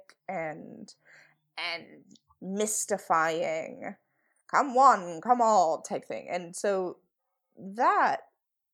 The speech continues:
was wild.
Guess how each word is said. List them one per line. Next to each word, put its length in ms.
was 800
wild. 1160